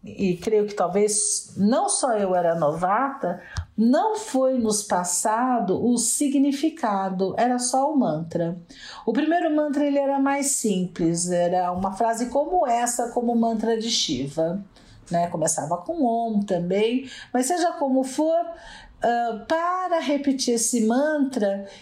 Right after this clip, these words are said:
eu precisava ficar concentrada nele, né? Era, era um mantra relativamente curto, mas pra ficar repetindo eu precisava ficar concentrada, e eu sei que foi, foi, foi.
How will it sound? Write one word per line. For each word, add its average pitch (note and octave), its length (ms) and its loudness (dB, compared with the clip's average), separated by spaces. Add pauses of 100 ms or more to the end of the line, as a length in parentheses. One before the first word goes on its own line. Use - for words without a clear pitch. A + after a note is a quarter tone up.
(120)
eu B3 160 0
precisava C4 600 0
ficar C4+ 280 0
concentrada C4 1000 0
nele, E3 680 0 (580)
né? G3+ 540 0 (400)
Era, G3+ 260 0
era A3+ 200 2
um A3 60 -2
mantra G#3+ 480 0
relativamente A#3+ 800 2
curto, E4+ 680 0
mas C4+ 220 2
pra C#4+ 140 0
ficar A#3 240 -2
repetindo C#4 640 0
eu D4 40 0
precisava C4 340 -2
ficar B3 260 -2
concentrada, B3+ 1120 0 (460)
e A#3 60 2
eu B3 80 2
sei A#3 340 0
que G#3+ 120 0
foi, C#4+ 1000 -2
foi, G#3+ 880 0
foi. B3+ 840 -2